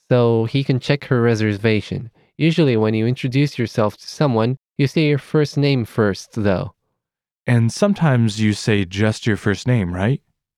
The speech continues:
Speaker 1: Yes, most of the time, actually. The more formal the situation is, the more formally you will speak. And saying both your name and your last name is very formal.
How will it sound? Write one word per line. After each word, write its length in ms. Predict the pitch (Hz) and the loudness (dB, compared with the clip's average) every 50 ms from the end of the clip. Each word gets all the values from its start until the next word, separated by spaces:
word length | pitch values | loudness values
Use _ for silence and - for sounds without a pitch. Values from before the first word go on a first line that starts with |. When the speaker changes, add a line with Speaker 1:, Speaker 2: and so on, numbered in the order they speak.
| _ _ _ _ _ | _ _ _ _ _
Speaker 1:
Yes, 400 | - 151 165 160 143 - - - _ - | 0 2 2 2 0 -4 -12 -16 _ -2
most 320 | 120 123 135 143 - - | 0 2 2 0 0 -2
of 80 | 160 143 | -2 -2
the 100 | 135 127 | -2 -4
time, 320 | - - 156 160 147 131 | -2 0 0 0 2 2
actually. 480 | 120 110 - - - 101 90 95 98 101 - _ _ _ _ _ _ _ _ _ _ _ | 2 0 -2 -2 -4 -4 -4 -4 -6 -10 -14 _ _ _ _ _ _ _ _ _ _ _
The 120 | - 131 127 | -2 0 0
more 260 | 135 151 180 196 196 | 2 2 2 0 0
formal 540 | - - - 156 156 156 147 143 139 131 117 | -2 0 2 2 4 4 4 2 2 0 0
the 120 | 110 117 | -2 -4
situation 640 | - - 123 - - 127 117 117 120 113 - - 95 | -2 -2 -4 -2 -2 -2 0 0 0 0 -2 -2 -2
is, 300 | 92 95 95 - - - _ _ _ | -2 -2 -4 -6 -8 -18 _ _ _
the 80 | 165 156 | 0 0
more 300 | 147 143 135 139 139 131 | 2 2 2 2 0 0
formally 520 | - - - 135 135 135 131 131 127 131 | -2 0 2 2 4 4 2 2 2 2
you 280 | 131 127 131 131 131 131 | 0 0 2 2 2 2
will 100 | 131 131 | 2 0
speak. 540 | - - _ - 139 117 - _ - - _ _ _ _ _ _ _ _ _ _ | -2 -6 _ -4 -4 -4 -6 _ -20 -20 _ _ _ _ _ _ _ _ _ _
And 280 | 117 107 104 101 101 101 | -2 0 0 0 -2 -4
saying 520 | - - - 131 127 127 127 123 117 104 | -8 -4 -2 0 0 2 2 2 2 2
both 320 | 110 113 120 127 - - | 2 2 2 0 -2 0
your 160 | - 147 151 147 | 0 0 2 2
name 340 | 139 127 123 123 123 120 | 0 0 0 0 -2 -2
and 180 | - 101 98 98 | -2 -2 -4 -2
your 200 | 98 98 95 95 | -4 -4 -4 -2
last 320 | 101 110 117 120 120 - | -2 -2 -2 -2 -2 -2
name 280 | - 123 120 123 120 110 | 0 0 0 0 0 0
is 200 | 104 110 110 95 | 0 0 0 -4
very 400 | 98 95 110 107 110 113 110 110 | -6 -2 0 0 2 2 0 -2
formal. 560 | 110 - - 110 98 98 98 98 - 107 - | -4 -4 -4 -4 -2 -2 -6 -10 -12 -16 -20